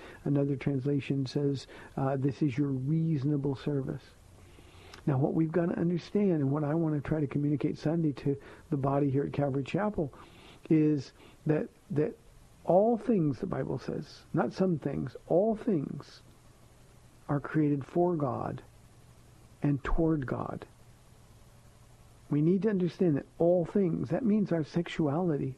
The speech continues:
is created for God. We're to honor God with our sexuality. Uh, we're to honor God by, by, by being forgivers. We're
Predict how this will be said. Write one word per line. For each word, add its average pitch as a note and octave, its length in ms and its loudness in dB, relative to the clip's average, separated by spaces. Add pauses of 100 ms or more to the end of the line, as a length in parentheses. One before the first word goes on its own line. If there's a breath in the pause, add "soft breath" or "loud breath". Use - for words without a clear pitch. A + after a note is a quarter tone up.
(160)
is C3 140 -2
created D3 460 0
for C#3+ 240 0
God. D#3+ 420 -4 (680 loud breath)
We're C#3+ 120 2
to - 100 0 (100)
honor E3 360 2
God D3 440 0
with C#3+ 260 0
our C#3+ 100 0
sexuality. D#3+ 800 -2 (920)
Uh, C3 240 0 (320 loud breath)
we're C3 80 0
to - 160 -4
honor D3 260 2
God D3 520 0
by, C3 180 -2
by, C3 720 -2
by C3 220 -2
being C3+ 320 -2
forgivers. D#3 640 0
We're C3 240 -2